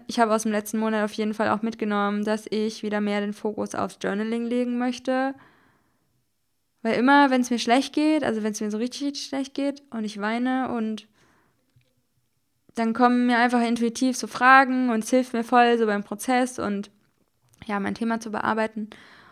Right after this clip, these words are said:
Und finde das einfach super, super heilsam und das möchte ich einfach mehr integrieren, weil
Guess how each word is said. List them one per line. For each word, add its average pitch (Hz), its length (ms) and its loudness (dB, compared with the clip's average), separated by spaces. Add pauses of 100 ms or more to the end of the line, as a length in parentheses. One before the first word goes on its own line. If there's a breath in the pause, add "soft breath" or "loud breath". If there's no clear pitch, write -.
(300 loud breath)
Und 208 520 0
finde 214 240 -2
das 208 160 -4
einfach 196 180 -4
super, 214 260 -2
super 208 220 -4
heilsam 202 560 0
und 190 340 -6
das 196 140 -12
möchte 196 220 -8
ich - 40 -6
einfach 196 200 -8
mehr 202 180 -4
integrieren, 233 540 -2
weil 196 240 -2